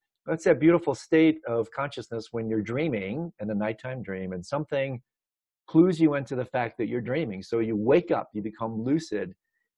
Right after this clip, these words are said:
while you're still in the dream. So you're actually conscious and unconscious at the same time. So that's one state level of development. The next one, of course,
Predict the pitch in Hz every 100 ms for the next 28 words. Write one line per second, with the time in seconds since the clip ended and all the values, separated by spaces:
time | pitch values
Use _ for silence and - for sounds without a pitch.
0 | - 123 131 123 110 - 151 139 131 123
1 | 123 123 170 98 87 127 120 131 156 -
2 | 139 - 143 165 170 180 170 - 120 117
3 | 127 135 120 113 107 - 107 101 - 101
4 | 92 - 92 87 85 - _ _ _ -
5 | 185 180 185 170 - 143 151 - 143 156
6 | 156 - - - 139 120 120 113 120 120
7 | - 110 110 107 - 113 110 113 123 135
8 | 175 151 147 165 165 190 185 - 120 120
9 | 123 -